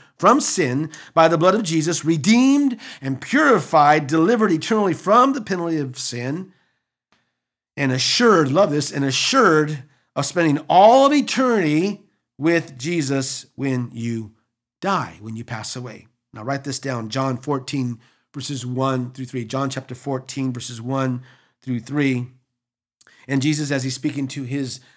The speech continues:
disciples, says, "Do not let your hearts be troubled. You believe in God, believe also in me. My Father's house has many rooms. If that were not so,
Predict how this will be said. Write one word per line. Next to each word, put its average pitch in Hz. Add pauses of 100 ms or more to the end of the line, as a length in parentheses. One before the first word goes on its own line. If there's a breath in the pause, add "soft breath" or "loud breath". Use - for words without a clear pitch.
(120 soft breath)
disciples, 139
says, 139
"Do 143
not 139
let 147
your 135
hearts 151
be 139
troubled. 123 (340)
You 135
believe 139
in 165
God, 160
believe 143
also 139
in 127
me. 143 (540)
My 143
Father's 170
house 147
has 127
many 160
rooms. 190
If 147
that 139
were 131
not 135
so, 151